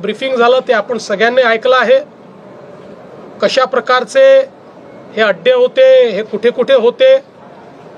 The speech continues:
आणि विशेषतः या मुंबईवर ज्यांनी हल्ला केला असे हफीज सईद असेल किंवा डेव्हिड हेडली असेल,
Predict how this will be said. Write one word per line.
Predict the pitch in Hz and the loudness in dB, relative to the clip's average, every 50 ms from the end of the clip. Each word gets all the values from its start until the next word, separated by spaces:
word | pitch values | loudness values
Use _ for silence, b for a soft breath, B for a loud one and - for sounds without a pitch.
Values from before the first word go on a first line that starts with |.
| - - - - - - - - - - - | -20 -20 -20 -20 -20 -20 -20 -20 -20 -14 -6
आणि | - 226 269 240 | -2 -2 -2 -2
विशेषतः | 233 - - - 294 220 - - 302 262 202 - - - - - - - - - - - - - - - - - - - - - - - - - - - - - - - - - - - - | -4 -4 -2 -2 -2 -2 -2 -2 -2 0 -2 -2 -8 -16 -20 -20 -20 -20 -20 -20 -20 -20 -20 -20 -20 -20 -20 -20 -20 -20 -20 -20 -20 -20 -20 -20 -20 -20 -20 -20 -20 -20 -20 -20 -16 -6 -4
या | 226 247 254 | -4 -4 -4
मुंबईवर | 233 214 214 220 220 220 220 254 262 277 269 254 277 285 294 302 - - - - - - - - - - - - - - - - - - - - - - - - - - - - - - - - - - - - - 170 147 | -4 -6 -6 -4 -4 -2 0 0 0 0 0 -2 -2 -2 -2 -4 -6 -8 -20 -20 -20 -20 -20 -20 -20 -20 -20 -20 -20 -20 -20 -20 -20 -20 -20 -20 -20 -20 -20 -20 -20 -20 -20 -20 -20 -20 -20 -20 -20 -20 -20 -20 -16 -8 -4
ज्यांनी | 202 208 226 240 262 269 269 262 262 247 247 - - - - - - - - - - | -4 -4 -2 -2 -2 0 2 2 0 0 -2 -6 -16 -20 -20 -20 -20 -20 -20 -16 -8
हल्ला | 196 208 220 247 269 277 | -4 -2 0 0 0 -2
केला | 262 - 262 254 233 208 156 131 - - - - - - - - - - - - - - - - - - - - - - - - - - - - - - - - - - | -2 -2 -2 -2 0 -2 -6 -6 -12 -18 -20 -20 -20 -20 -20 -20 -20 -20 -20 -20 -20 -20 -20 -20 -20 -20 -20 -20 -20 -20 -20 -20 -20 -20 -20 -20 -20 -20 -20 -20 -10 -6
असे | 190 202 - 262 262 262 262 262 247 240 - - - - - - - - | -6 -4 0 2 2 4 4 4 2 0 -4 -14 -20 -20 -20 -20 -16 -16
हफीज | 220 - - 269 262 - | -14 -10 -6 -6 -6 -6
सईद | - - 240 254 269 262 | -2 -2 -2 0 0 0
असेल | 262 233 - 269 269 269 269 262 - - - - - - - - - - - - - - - - - - - - - - | -2 -2 0 0 2 2 2 0 -4 -14 -18 -18 -18 -18 -18 -16 -16 -16 -16 -18 -16 -16 -16 -14 -14 -14 -14 -14 -14 -8
किंवा | - 220 226 240 | -4 -2 -2 -2
डेव्हिड | 226 - 185 202 240 254 220 | -2 -2 -4 -2 -2 -2 -2
हेडली | - 202 208 180 220 269 277 | -2 -4 -6 -6 -2 0 0
असेल, | 277 240 226 262 269 269 269 254 | 0 0 0 0 2 2 2 0